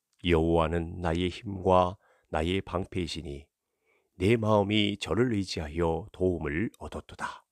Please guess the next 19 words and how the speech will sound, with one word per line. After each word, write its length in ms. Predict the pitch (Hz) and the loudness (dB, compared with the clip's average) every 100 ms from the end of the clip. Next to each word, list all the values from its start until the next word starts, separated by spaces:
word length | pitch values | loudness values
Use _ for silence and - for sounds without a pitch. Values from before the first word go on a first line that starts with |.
| _ _ _ _ _ _ _ _ - | _ _ _ _ _ _ _ _ -8
그러므로 460 | 85 85 78 85 | -2 0 2 2
내 200 | 82 87 | 4 4
마음이 580 | 90 85 85 92 92 95 | 4 2 2 2 0 -2
크게 380 | - - - 120 | -6 -12 -6 -6
기뻐하며 920 | - 110 - 90 90 85 90 85 87 _ _ _ _ | -6 -8 -4 -2 0 4 4 4 -2 _ _ _ _
내 280 | 92 110 117 | 4 4 4
노래로 580 | 110 107 98 104 101 - | -2 0 0 0 0 -4
저를 440 | 85 82 78 82 - | -4 -2 -4 -6 -8
찬송하시리로다. 1300 | - - 165 160 160 139 92 - - - - - - _ _ _ _ _ _ _ _ _ _ _ _ _ _ _ _ _ | -8 -4 -6 -4 -4 -4 -6 -8 -14 -18 -16 -16 -20 _ _ _ _ _ _ _ _ _ _ _ _ _ _ _ _ _
이것을 460 | 73 85 - 85 80 | -6 -4 -2 -2 0
너희에게 500 | 80 85 87 85 85 | 0 2 2 2 0
이름은 440 | 87 92 87 85 _ _ _ _ | 2 2 0 -4 _ _ _ _
너희로 500 | - 85 90 95 95 90 | -2 2 2 2 0 0
내 220 | 98 113 | 0 0
안에서 540 | 92 90 - 92 92 - | -4 -6 -2 0 0 -4
평안을 480 | - 131 135 123 110 | -8 -4 -2 -2 -4
누리게 320 | 101 92 85 | -4 -4 -4
하려 220 | 80 78 | -6 -8
함이라. 440 | 80 - - - | -10 -14 -14 -14